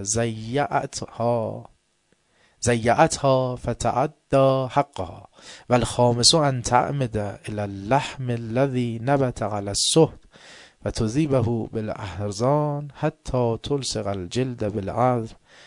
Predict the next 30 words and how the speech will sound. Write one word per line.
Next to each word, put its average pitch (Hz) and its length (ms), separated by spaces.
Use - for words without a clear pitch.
و 123 100
ینشأ 135 640
بینهما 110 840
لحم 110 640
جدید. 107 540
والسادس 113 640
ان 175 240
تذیق 143 400
الجسم 135 540
علم 123 520
الطاعة 123 680
کما 113 480
اذقته 110 720
حلاوة 156 800
المعصیة. - 600
جناب 131 320
سید 110 420
جلیل 95 400
القدر 101 360
السید 90 380
الرضی 95 640
رضی 98 260
الله 92 260
عنه 131 200
در 117 120
نهج 101 320
البلاغه 98 420
روایت 101 320
فرموده - 440
که - 140